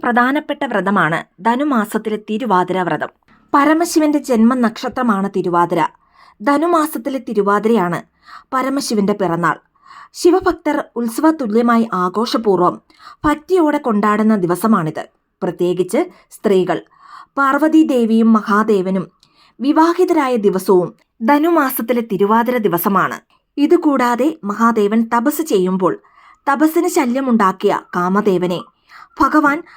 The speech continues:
തൃക്കണ്ണ് തുറന്ന് ദഹിപ്പിക്കുകയും കാമദേവനെ തിരിച്ചു കിട്ടുവാൻ അദ്ദേഹത്തിന്റെ പത്നിയായ രതിദേവി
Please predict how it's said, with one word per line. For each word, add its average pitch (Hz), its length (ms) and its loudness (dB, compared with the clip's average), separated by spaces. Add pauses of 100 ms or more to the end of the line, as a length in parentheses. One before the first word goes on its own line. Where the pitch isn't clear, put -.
(160)
തൃക്കണ്ണ് 330 480 -2
തുറന്ന് 233 280 2
ദഹിപ്പിക്കുകയും 196 640 0 (280)
കാമദേവനെ 285 720 0
തിരിച്ചു 226 360 -8
കിട്ടുവാൻ 196 400 -4 (320)
അദ്ദേഹത്തിന്റെ 208 640 -4
പത്നിയായ 180 500 -2 (240)
രതിദേവി 180 640 0